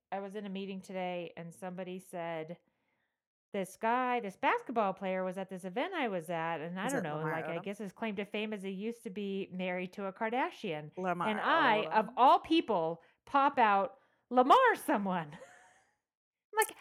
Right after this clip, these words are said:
Speaker 1: how
Speaker 2: Did
Speaker 1: the fuck do
Speaker 2: you?
Speaker 1: I know
Speaker 2: Did
Speaker 1: this?
Speaker 2: you?
Speaker 1: Yeah. Remember I told you that my work when we had that offsite and I was, like, somehow the, the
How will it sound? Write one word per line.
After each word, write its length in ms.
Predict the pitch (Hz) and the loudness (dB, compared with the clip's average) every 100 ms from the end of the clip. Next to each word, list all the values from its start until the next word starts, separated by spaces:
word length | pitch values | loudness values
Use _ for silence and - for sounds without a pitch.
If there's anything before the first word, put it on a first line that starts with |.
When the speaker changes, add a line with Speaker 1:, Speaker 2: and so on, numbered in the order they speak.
| - | 0
Speaker 1:
how 100 | - | 8
Speaker 2:
Did 100 | 480 | 12
Speaker 1:
the 200 | 539 605 | 12 12
fuck 20 | 554 | 10
do 60 | 320 | 10
Speaker 2:
you? 200 | 480 508 | 10 10
Speaker 1:
I 200 | 508 494 508 | 6 6 8
know 340 | 571 659 302 | 8 8 6
Speaker 2:
Did 220 | - 240 | 4 4
Speaker 1:
this? 160 | - - | 2 0
Speaker 2:
you? 220 | 415 294 427 | 4 8 8
Speaker 1:
Yeah. 220 | 508 330 - - - | 8 6 0 -8 0
Remember 340 | 370 381 523 | 4 6 8
I 200 | 587 622 480 | 8 8 4
told 280 | 370 339 311 | 2 2 2
you 100 | 349 | 2
that 220 | 330 269 | 4 4
my 140 | 277 | 2
work 280 | 208 220 233 | 2 0 0
when 80 | 285 | -2
we 140 | 240 | 0
had 140 | 240 214 | 2 0
that 100 | - | 0
offsite 500 | 180 180 - 202 220 | -2 -4 -2 -2 -2
and 160 | - 196 | -4 -4
I 80 | 202 | -4
was, 160 | 208 | -4
like, 160 | 202 190 | -4 -6
somehow 680 | - 196 185 190 180 180 196 170 | -6 -6 -6 -4 -4 -4 -4 -4
the, 220 | 175 156 - _ - 170 | -2 -2 -8 _ -20 -8
the 160 | 185 | -8